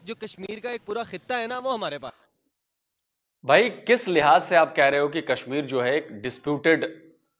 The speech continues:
Speaker 2: मामला है? कैसे, किस चीज का विवाद है? क्या कश्मीर के कागजात आपके पास हैं? क्या कश्मीर का मालिकाना हक आपके पास है? क्या कश्मीर के राजा महाराजा हरि सिंह ने आपके साथ, अ, विलय के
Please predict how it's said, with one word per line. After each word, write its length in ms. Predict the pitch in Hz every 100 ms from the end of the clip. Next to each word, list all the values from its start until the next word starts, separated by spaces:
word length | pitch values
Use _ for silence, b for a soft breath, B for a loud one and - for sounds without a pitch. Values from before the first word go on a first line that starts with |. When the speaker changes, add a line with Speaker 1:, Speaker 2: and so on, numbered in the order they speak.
| 131
Speaker 2:
मामला 340 | 131 110 95
है? 160 | 92 90 -
कैसे, 460 | 156 - 104 - _ _ _ _ _ _ _ _ _ _ -
किस 200 | 220 220
चीज 180 | 190
का 100 | -
विवाद 380 | 139 117 101 82
है? 100 | 95 _ _ _ _ _ _ _ _ _ _ _ _ _ -
क्या 140 | 180
कश्मीर 400 | 190 185 165 190
के 100 | 185
कागजात 500 | 180 156 139 151 143
आपके 220 | 131 -
पास 300 | - 92 -
हैं? 120 | - _ _ _ -
क्या 160 | 175
कश्मीर 440 | 180 185 - 175 180
का 100 | 165
मालिकाना 460 | 143 147 147 143
हक 200 | 131 156
आपके 240 | 131 - 113
पास 300 | 98 - -
है? 100 | _ _ _ _ _ _ _ _ -
क्या 140 | 180
कश्मीर 400 | 175 175 147 180
के 120 | 175
राजा 300 | 160 147 165
महाराजा 380 | 160 143 147 143
हरि 160 | 147 160
सिंह 200 | 156 156
ने 80 | 151
आपके 300 | 143 165 202
साथ, 220 | 180 170
अ, 560 | 151 151 143 131 127 110
विलय 320 | 131 156 160
के 320 | 160 156 147